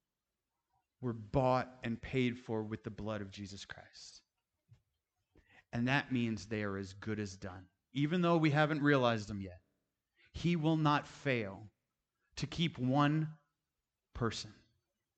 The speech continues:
who is trusted in Christ. He will not fail to keep one promise he has given to his people. He will not fail to bring about all of the things that he has said in Scripture, that we might spend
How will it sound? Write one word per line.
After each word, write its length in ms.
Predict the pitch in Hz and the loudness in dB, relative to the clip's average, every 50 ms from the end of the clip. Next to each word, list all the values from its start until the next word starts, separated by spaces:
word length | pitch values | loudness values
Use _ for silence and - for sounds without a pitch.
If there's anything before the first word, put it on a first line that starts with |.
| _ _ _ _ _ _ _ _ _ _ _ | _ _ _ _ _ _ _ _ _ _ _
who 180 | - 139 127 | -2 2 2
is 280 | 120 117 107 101 - - | 2 2 2 -2 -6 -12
trusted 640 | - - - 123 117 110 - - - 113 110 110 110 _ - | -12 -6 -2 -2 -2 -2 -2 -6 -6 -6 -6 -6 -10 _ -8
in 100 | - 117 | -6 -6
Christ. 380 | 104 - - 110 101 98 - - | -6 -4 -4 -6 -6 -6 -4 0
He 140 | - 208 214 | 2 4 4
will 200 | 185 196 175 180 | 6 4 4 4
not 280 | 170 156 139 156 - | 4 2 0 -2 -4
fail 180 | - 151 143 139 | -2 0 0 0
to 120 | 139 - - | -2 -4 -8
keep 260 | - - 160 156 156 | -6 -6 -6 -6 -2
one 300 | 135 147 160 165 165 156 | 2 4 4 4 4 2
promise 640 | 160 - - 147 143 143 131 113 101 - - - - _ - - - _ _ | -2 0 2 2 4 4 2 0 -2 -4 -10 -18 -20 _ -20 -20 -20 _ _
he 140 | - 143 139 | 2 4 4
has 120 | 135 127 | 4 4
given 500 | - 123 139 143 139 139 120 120 120 - - - _ - | 2 0 2 2 2 2 0 0 -2 -6 -12 -20 _ -10
to 120 | - - 120 | -2 0 0
his 120 | 113 - | 0 0
people. 420 | - - - 123 113 - - 87 - - - - | -2 -4 -4 -4 -2 -4 -8 -10 -12 -14 -16 -6
He 200 | - - 175 165 | 0 2 4 4
will 320 | 151 135 147 170 180 180 | 4 4 6 6 6 6
not 320 | 175 170 160 160 151 131 - | 6 6 6 4 4 2 -2
fail 520 | - - - 151 151 147 135 120 110 104 107 110 _ _ _ _ _ _ - - _ - | -8 -4 0 2 4 4 4 2 0 -4 -8 -14 _ _ _ _ _ _ -20 -20 _ -4
to 100 | - 151 | -4 -2
bring 400 | 127 110 107 135 143 160 160 170 | -2 0 2 4 6 6 8 6
about 480 | 160 151 127 143 143 135 127 117 - - - - - - _ _ - | 4 4 6 4 6 6 4 2 0 -2 -10 -20 -20 -20 _ _ 0
all 440 | 147 156 165 170 180 190 202 202 202 | 4 6 8 8 8 10 10 8 8
of 80 | 196 | 6
the 120 | 156 185 180 | 6 4 2
things 520 | 185 - 180 165 147 123 110 110 107 - | 4 4 4 4 4 2 0 -4 -8 -4
that 120 | - 139 131 | -4 -2 2
he 160 | 135 156 151 | 4 4 4
has 140 | 147 135 - | 4 4 0
said 220 | - - 156 156 | 0 0 2 2
in 140 | 160 165 156 | 2 2 0
Scripture, 420 | - - 170 151 156 - 135 120 | 0 0 0 0 0 0 -4 -4
that 100 | 117 113 | -4 -2
we 160 | 151 151 165 | 2 4 6
might 200 | 180 180 160 147 | 6 6 4 4
spend 260 | 156 - - 151 143 | 2 0 -2 -2 -2